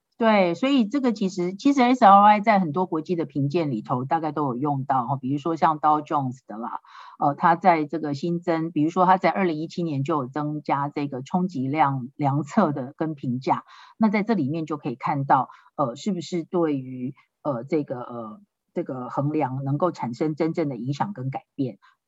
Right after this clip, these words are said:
呃，来看企业是否量化其社会影响力，哈，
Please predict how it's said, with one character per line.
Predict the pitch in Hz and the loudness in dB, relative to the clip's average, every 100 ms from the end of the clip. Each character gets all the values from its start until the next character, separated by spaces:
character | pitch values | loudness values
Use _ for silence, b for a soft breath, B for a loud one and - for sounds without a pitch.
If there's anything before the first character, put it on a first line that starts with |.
| - | -14
呃， | 117 113 | -12 -10
来 | 123 | -12
看 | 135 196 156 | -4 -2 -2
企 | 143 220 185 | -2 0 2
业 | 180 | 0
是 | - 175 | -4 -6
否 | 120 123 | -6 0
量 | 180 143 | 0 2
化 | - 143 | 2 0
其 | 120 120 | 0 -10
社 | 117 151 | -6 -4
会 | 139 | -4
影 | 107 117 | -6 -8
响 | - - | -10 -10
力， | 120 113 - | -10 -12 -10
哈， | 131 | -10